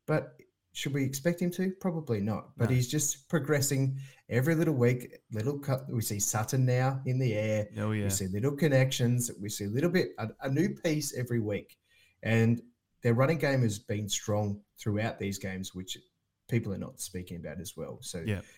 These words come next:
Speaker 1: they've bu-, they've built, got two building blocks, and they're working it. They're working it and working it.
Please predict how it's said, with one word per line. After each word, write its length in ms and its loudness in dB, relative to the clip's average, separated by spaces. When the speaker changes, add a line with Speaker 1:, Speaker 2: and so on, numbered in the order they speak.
Speaker 1:
they've 160 -2
bu-, 260 -4
they've 220 0
built, 360 0
got 180 -4
two 220 6
building 360 6
blocks, 440 0
and 120 -6
they're 100 -2
working 400 -2
it. 120 -12
They're 120 -6
working 420 -6
it 200 -8
and 120 -10
working 360 -14
it. 100 -20